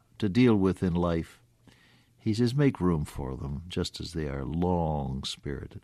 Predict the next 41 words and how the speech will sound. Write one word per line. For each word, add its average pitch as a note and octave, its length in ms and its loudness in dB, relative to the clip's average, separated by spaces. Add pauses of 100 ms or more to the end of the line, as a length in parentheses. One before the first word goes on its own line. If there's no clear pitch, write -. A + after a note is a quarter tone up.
Why? G#2+ 420 2
Number A#2+ 300 4
one, C3 340 6
they're G2+ 140 2
valuable A2 500 4
to F#2+ 100 -2
God, G2 420 2 (1040)
and E2+ 140 -4
therefore G#2+ 360 4
they F#2 180 4
should F2 240 -2
be F#2 100 2
cherished F2+ 600 0
by E2+ 140 2
you. E2 260 0
Number B2 320 4
two, C3 520 8 (440)
God D3+ 240 8
isn't D#3 260 8
done F3 220 10
with D#3+ 200 8
them A2 180 6
yet. A2 400 4 (840)
God D3 240 8
is D3 160 8
in D3 120 6
the D3 60 6
process D#3 520 6
of B2+ 140 2
doing D#3+ 280 10
something D#3 320 6
in D3+ 140 8
their G3 240 10
lives, F#2+ 580 6 (260)
so B2+ 380 6 (500)
l-, B2+ 300 4
give D3+ 280 8
God D3 280 6
time C#3 560 6
with G#2+ 280 2
them. D2+ 340 0